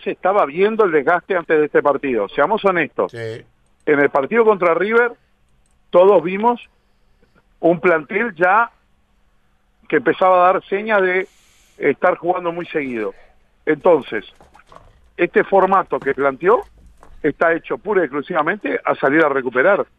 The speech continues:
Speaker 1: y a darle confianza a jugadores en el primer tiempo que me parece
Speaker 2: Sí.
Speaker 1: que también tienen el derecho de tener su primer momento y todo.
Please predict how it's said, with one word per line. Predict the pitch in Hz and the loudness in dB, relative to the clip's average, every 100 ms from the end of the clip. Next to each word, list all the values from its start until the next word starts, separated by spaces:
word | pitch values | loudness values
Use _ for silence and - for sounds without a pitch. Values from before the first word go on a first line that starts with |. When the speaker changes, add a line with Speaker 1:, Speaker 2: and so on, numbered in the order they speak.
| _ _ | _ _
Speaker 1:
y | 139 | 0
a | 156 | 4
darle | 226 233 185 | 4 4 2
confianza | 165 151 160 139 - 139 | 0 -2 0 -2 0 -2
a | |
jugadores | - 147 156 214 269 - | 2 2 4 2 -2 -6
en | - 135 | -10 -8
el | |
primer | 131 151 165 | -6 -6 -6
tiempo | - 220 226 | -4 -4 -2
que | 214 | -2
me | 147 | 0
parece | 147 214 - 226 - _ _ | 0 0 -2 -8 -8 _ _
Speaker 2:
Sí. | - 113 101 | -18 -16 -4
Speaker 1:
que | - 151 | -2 0
también | 151 196 262 | 0 -2 -8
tienen | 226 196 170 | -6 -4 -2
el | |
derecho | 156 202 - 165 | 0 -2 2 0
de | 160 | 0
tener | 156 175 | 0 -2
su | 165 | -2
primer | 139 147 151 | -2 0 0
momento | 147 208 - 143 | 0 -2 -2 0
y | |
todo. | 214 214 135 | 4 4 4